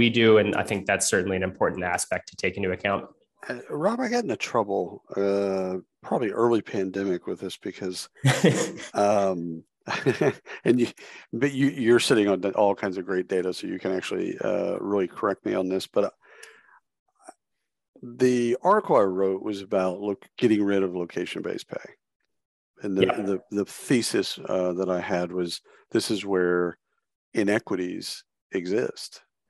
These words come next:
Speaker 2: is this is where they hide in the shadows of, you know, Tammy,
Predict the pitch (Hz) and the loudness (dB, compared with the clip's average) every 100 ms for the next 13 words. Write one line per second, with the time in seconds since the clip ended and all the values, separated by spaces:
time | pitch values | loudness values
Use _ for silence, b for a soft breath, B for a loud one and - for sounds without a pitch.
0 | - 101 95 92 90 90 104 95 101 95 | -6 -2 0 0 -2 -4 -6 -4 -6 -4
1 | 90 85 - 85 82 87 90 98 92 - | -2 -2 -4 -4 -4 -4 -8 -8 -8 -4
2 | 113 98 92 87 85 85 85 - 90 87 | 2 2 2 0 -2 -4 -8 -8 -4 -4
3 | 85 82 - b b b b 104 87 - | -4 -8 -14 b b b b -4 -4 -4
4 | - 101 98 95 90 | 2 2 4 2 0